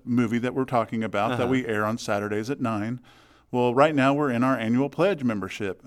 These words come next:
Speaker 1: um, campaign. So we don't have a movie this coming
Speaker 2: Yeah.
Speaker 1: up weekend.
Speaker 2: We're asking for money this
Speaker 1: So, <laughs>
Speaker 2: week.
Speaker 1: That's right. So if you can donate, we would love to have your donation. You can go to O E T A dot T V and find the Donate Now button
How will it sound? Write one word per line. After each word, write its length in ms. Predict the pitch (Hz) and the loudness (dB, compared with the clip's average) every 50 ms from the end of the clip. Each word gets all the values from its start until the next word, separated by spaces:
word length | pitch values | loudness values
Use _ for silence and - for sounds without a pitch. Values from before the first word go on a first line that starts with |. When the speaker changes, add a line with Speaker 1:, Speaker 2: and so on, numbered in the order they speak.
| - - | -12 -8
Speaker 1:
um, 240 | 120 113 107 101 | -6 -6 -4 -6
campaign. 680 | 92 - 113 107 104 - 110 104 98 95 95 95 98 - _ _ _ _ _ _ _ _ _ _ - - - | -6 -8 -8 -8 -8 -6 -6 -6 -6 -6 -6 -8 -10 -12 _ _ _ _ _ _ _ _ _ _ -18 -16 -8
So 140 | - - 165 | -2 2 4
we 100 | 170 190 | 4 6
don't 140 | 196 190 180 | 4 4 2
have 180 | 214 220 208 | 2 0 0
a 60 | 202 190 | 0 0
movie 220 | 180 170 151 139 | 2 2 4 4
this 160 | 127 127 123 | 2 2 2
coming 200 | - - 156 127 | 4 4 6 6
Speaker 2:
Yeah. 100 | 117 113 110 | 6 4 2
Speaker 1:
up 80 | 120 120 | 0 -2
weekend. 400 | 117 - - 123 110 98 95 92 - - | -4 -6 -6 -6 -6 -6 -8 -10 -12 -6
Speaker 2:
We're 280 | - 120 131 139 139 139 - | -2 2 2 2 2 2 -2
asking 360 | 104 107 - - - 151 156 | -4 -4 -4 -2 -2 -2 0
for 120 | - 190 | 0 0
money 300 | 196 190 160 135 131 135 | 0 2 2 2 2 2
this 160 | 131 127 139 123 | 2 2 2 4
Speaker 1:
So, 120 | 135 123 | 4 4
<laughs> 20 | |
Speaker 2:
week. 340 | 117 120 143 123 - - - - | 4 2 2 0 -2 -6 -4 -2
Speaker 1:
That's 360 | 135 131 - - - - - | 0 0 0 -2 -4 -4 0
right. 280 | 127 131 151 175 - | 2 2 2 0 -2
So 240 | 151 - 147 127 123 120 | -4 -4 -2 -2 -2 -2
if 120 | 120 - | -4 -4
you 80 | 135 131 | -6 -6
can 540 | - - 135 131 131 135 151 160 160 160 - - _ _ _ _ _ - | -4 0 0 2 4 4 2 2 0 -6 -12 -20 _ _ _ _ _ 2
donate, 460 | 147 135 143 143 143 139 143 151 139 | 4 6 6 6 6 6 4 4 2
we 160 | 131 131 127 | 0 0 0
would 300 | 123 120 123 110 - - | 2 0 -2 -2 -6 -10
love 400 | 127 120 117 127 131 131 135 127 | -8 -2 0 2 2 2 0 -2
to 80 | - 131 | -4 -4
have 220 | 113 123 127 120 123 | -2 0 -2 0 0
your 100 | 123 120 | -2 -2
donation. 680 | 117 127 123 120 120 120 120 120 - - 156 165 170 165 | -2 0 0 2 2 0 0 -2 -4 -6 -4 -4 -2 -2
You 100 | 143 120 | -2 -2
can 140 | - 123 113 | -2 -2 0
go 140 | 117 117 | 0 -2
to 80 | 113 117 | -2 -2
O 140 | 127 123 127 | 0 0 0
E 100 | 120 120 | 0 -2
T 120 | - - 120 | -2 -2 -2
A 100 | 120 113 | 0 0
dot 240 | 120 117 117 - | 0 0 -2 -2
T 180 | - - 120 117 | -4 -4 -2 -2
V 220 | 110 120 123 147 | -2 -2 -2 -4
and 120 | 170 165 139 | -4 -4 -4
find 220 | - 123 117 113 | -2 -2 -2 -2
the 60 | 110 | -2
Donate 420 | 98 - 117 113 113 117 113 113 - | -2 -2 -2 -2 0 -2 -2 -2 -4
Now 220 | 117 113 117 117 113 | -4 -2 -2 -2 -2
button 460 | 113 120 117 117 - 147 165 180 | 0 -2 -2 -2 -2 -6 -10 -10